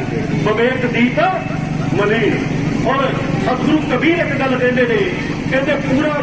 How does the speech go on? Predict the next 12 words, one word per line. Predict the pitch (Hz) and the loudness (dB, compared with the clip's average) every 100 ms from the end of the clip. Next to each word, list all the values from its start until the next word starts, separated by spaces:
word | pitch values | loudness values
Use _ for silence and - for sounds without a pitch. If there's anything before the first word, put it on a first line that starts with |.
| 277 | 0
ਗੁਰ | 277 | -2
ਆਰਾਧਿਆ | 247 254 262 254 277 262 | 0 0 0 0 0 0
ਜਾਂ | 247 262 - | 0 0 0
ਕਾ | 269 262 | 0 0
ਨਾਮ | 254 | 2
ਵਿਵੇਕ", | 262 254 247 247 285 - - - - - - - - - | 2 2 0 2 0 0 -4 -4 -6 -6 -4 -4 -2 0
ਕਿ | 262 | 2
ਮੇਰਾ | 254 277 277 254 | 2 2 0 0
ਅਸਲੀ | 269 285 | 0 0
ਗੁਰੂ | 262 269 277 | 0 2 2
ਕੌਣ | 262 320 320 | 0 0 0
ਆ? | 294 | 0